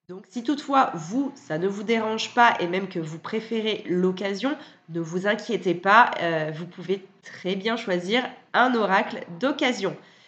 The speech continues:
Concernant la purification, parce que alors là, ça fait débat sur les réseaux sociaux, est-ce qu'il faut, euh, ou pas, euh, purifier votre oracle, qu'il soit neuf ou d'occasion ? Eh bien, je vous dirais encore une fois de vous fier à votre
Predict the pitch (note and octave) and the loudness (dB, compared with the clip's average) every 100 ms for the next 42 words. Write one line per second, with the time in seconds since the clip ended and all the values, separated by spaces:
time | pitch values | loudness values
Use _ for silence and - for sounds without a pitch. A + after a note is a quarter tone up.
0 | _ G#3 G3+ A3 A3+ C4+ - G3 A#3 - | _ -6 0 2 4 4 4 6 4 4
1 | B3+ A#3+ A#3+ A#3+ A#3 A#3 B3 G3+ F3+ F#3 | 0 0 -2 -2 -2 0 -2 -2 -4 -2
2 | F3 F3+ F3+ F#3+ G3 D#3+ - G3+ F3 G3+ | 0 0 0 -2 -4 -6 -6 -6 0 0
3 | G3+ G#3+ F#3+ F3+ F#3+ F#3+ G3 F#3+ F#3 A3+ | 0 -2 -2 0 0 -2 -4 -6 -4 0
4 | A#3+ A#3+ - - F3+ F#3 - A3 A3+ F3 | 0 0 -12 -4 -2 -2 -2 0 0 -2
5 | F3 - A#3+ A#3+ A#3+ _ _ - E3+ D#3 | -6 0 0 -2 -12 _ _ -6 -2 -2
6 | - G#3+ F#3 B3 A3+ - E3+ D#3 D3+ - | 0 -4 4 8 8 6 0 -2 -4 -4
7 | B3 A#3 - A#3 G3 F3+ A3 A#3 G3+ G3+ | -2 -2 -4 -2 -2 -2 -2 0 2 0
8 | G3+ F3+ - F3+ F3+ - F#3 G3+ G3+ - | 0 -6 -6 -8 -4 -2 0 -2 -4 -12
9 | - G#3 - F3+ G3+ A3 F#3 E3+ A3+ C4+ | -8 -8 -10 -8 -8 -4 -4 0 -2 -2
10 | - - E3+ F3 C4 G#3+ F3+ F3+ E3+ F3+ | -12 -6 -4 2 2 2 -4 -4 -2 2
11 | A#3+ C4+ F#3+ F3+ E3 E3+ E3+ A#3 F#3+ D#3 | 4 4 2 -2 -4 -6 -4 -2 -2 -6
12 | E3 - A#3+ B3+ F3 D#3 G#3 A3 | -12 -6 -2 -2 -2 -2 -4 -4